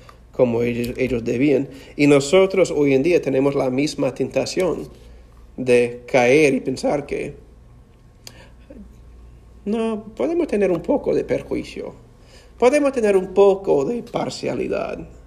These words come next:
entre los ricos o los pobres, dependiendo cómo, ah, tu mente está formado, porque o-, algunos tienen una parcialidad a los ricos,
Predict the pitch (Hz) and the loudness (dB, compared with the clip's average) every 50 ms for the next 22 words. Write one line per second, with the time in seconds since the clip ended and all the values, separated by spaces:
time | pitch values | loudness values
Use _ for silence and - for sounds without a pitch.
0 | - - - - - - - - - - - - - _ _ _ _ _ _ - | -20 -20 -20 -20 -20 -20 -20 -20 -20 -20 -20 -20 -20 _ _ _ _ _ _ -20
1 | - - - 151 165 175 175 - 190 180 165 156 151 143 143 147 170 190 185 185 | -14 -4 0 2 2 2 2 2 2 2 2 2 2 0 0 2 2 2 0 0
2 | - 190 190 185 170 170 151 143 139 135 135 - - 196 190 175 147 139 143 135 | 0 2 2 4 4 2 2 2 2 2 0 0 4 4 6 6 4 4 2 2
3 | 139 143 143 139 - 165 156 151 151 143 139 139 - 156 151 147 143 139 135 - | 2 2 0 0 2 2 2 4 4 2 2 2 2 2 4 4 2 2 0 -4
4 | - - - - - - - 131 131 127 127 123 127 156 170 - - - 165 151 | -10 -18 -20 -20 -12 -6 -2 0 2 2 2 2 0 -4 -8 -12 -6 -2 0 2
5 | 143 143 151 165 165 160 151 151 147 139 135 139 143 147 135 127 - - 135 127 | 4 4 6 6 4 2 2 2 4 4 4 4 2 2 2 2 2 2 0 2
6 | 127 139 143 139 127 131 131 127 - 139 135 131 143 139 135 143 156 156 - - | 4 4 4 4 6 4 4 2 2 -2 -2 0 2 2 4 4 2 2 0 -6
7 | - - - - - 139 131 135 143 151 160 165 156 - - - 151 151 143 143 | -16 -20 -14 -8 -4 -2 0 2 2 4 4 4 4 2 0 -2 0 2 4 4
8 | 135 131 135 - - - - - - - - - 143 147 143 139 139 135 131 131 | 2 2 0 -6 -14 -18 -20 -20 -20 -20 -10 -4 0 2 2 4 2 2 2 2
9 | 131 131 127 131 131 131 131 - 139 131 131 - 143 135 131 131 127 131 131 135 | 0 0 0 0 -2 -2 0 2 2 2 2 0 -2 0 0 2 2 2 2 2
10 | 135 135 131 135 139 135 135 160 170 185 - - 175 170 165 165 - - - - | 0 0 -2 -2 -4 -4 -4 -6 -6 -6 -6 -4 -2 -2 -2 -2 -6 -10 -18 -16